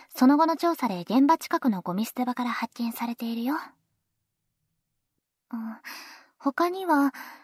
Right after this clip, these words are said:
事件発覚直後に警察が現場となったお家の中を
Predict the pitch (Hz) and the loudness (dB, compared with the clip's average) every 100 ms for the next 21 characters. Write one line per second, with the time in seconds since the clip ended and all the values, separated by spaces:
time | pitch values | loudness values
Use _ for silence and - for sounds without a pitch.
0 | _ 285 392 - 392 262 - 214 - 269 | _ 0 0 0 2 2 0 -6 -2 -2
1 | 285 - 302 294 247 208 180 - - 247 | -2 -2 -2 0 0 -2 -6 -12 -6 -4
2 | 262 277 302 285 262 294 330 339 339 - | -4 -2 0 2 4 6 4 2 -2 -4
3 | 214 202 247 247 262 269 277 269 233 220 | -6 -2 -2 0 4 4 4 0 0 -2